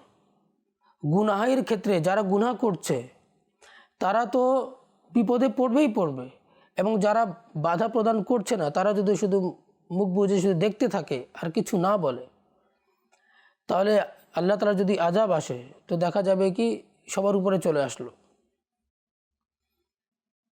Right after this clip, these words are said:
একবার এক এলাকার মধ্যে আল্লাহ সুবহানাহু ওয়া তাআলা ফেরেশতাদেরকে আযাব দেওয়ার জন্য পাঠালেন। তো এক,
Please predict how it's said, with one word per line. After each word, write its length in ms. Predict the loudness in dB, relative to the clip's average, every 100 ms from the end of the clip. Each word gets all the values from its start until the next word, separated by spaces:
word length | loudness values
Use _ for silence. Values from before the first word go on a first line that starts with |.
| _ _ _ _ -4
একবার 400 | -2 2 0 0 -4 -14 _ _ _
এক 180 | -4 -2
এলাকার 340 | 0 0 0 0
মধ্যে 280 | 0 0
আল্লাহ 220 | 0 2 0
সুবহানাহু 580 | -2 -2 0 0 0
ওয়া 120 | 0 0
তাআলা 320 | 0 2 0
ফেরেশতাদেরকে 640 | -2 -4 -2 -2 -2 -2
আযাব 300 | -2 0 0
দেওয়ার 220 | 2 0
জন্য 180 | 0 -4
পাঠালেন। 380 | -2 -4 -4 -12 -18 _ _ _ _ _ _ _ _ _ _ _ _ _ _ _ _ _ _ _ _ _ _ _ -6
তো 380 | -2 0 -2 -6 -14 _ _ -20 -20 _ _ _ _ _ -6
এক, 440 | -2 -2 -4 _